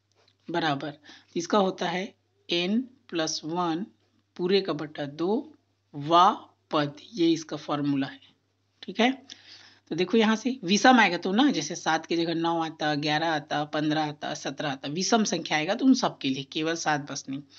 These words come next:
और सम आएगा जैसे दो, चार, छः, आठ, दस, उसके लिए अलग फॉर्मूला होता है। अब देखो एन, एन का मान कितना आया, सात, तो सात plus एक बटे दो वा पद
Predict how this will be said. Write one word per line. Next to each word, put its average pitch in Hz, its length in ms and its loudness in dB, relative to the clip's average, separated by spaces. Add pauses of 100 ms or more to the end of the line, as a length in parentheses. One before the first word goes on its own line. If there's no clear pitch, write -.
(200)
और 180 80 -4
सम 214 280 6
आएगा 196 180 4
जैसे 190 240 -2
दो, 170 260 -2
चार, 156 300 0
छः, 156 340 0
आठ, 147 180 -2
दस, 156 280 -4
उसके 156 280 -4
लिए 160 260 -2
अलग 151 220 -6
फॉर्मूला 139 400 -6
होता 139 280 -14
है। - 80 -20 (800)
अब 196 120 0
देखो 220 300 2 (800)
एन, 202 240 6 (140)
एन 175 160 -2
का 196 120 -2
मान 190 120 2
कितना 190 240 -2
आया, 185 160 -2
सात, 151 640 -2 (120)
तो 156 80 -12
सात 151 580 -2
plus 156 280 -4 (220)
एक 147 340 -4
बटे 143 380 -4 (320)
दो 143 300 -2 (320)
वा 151 260 2 (120)
पद 135 280 -10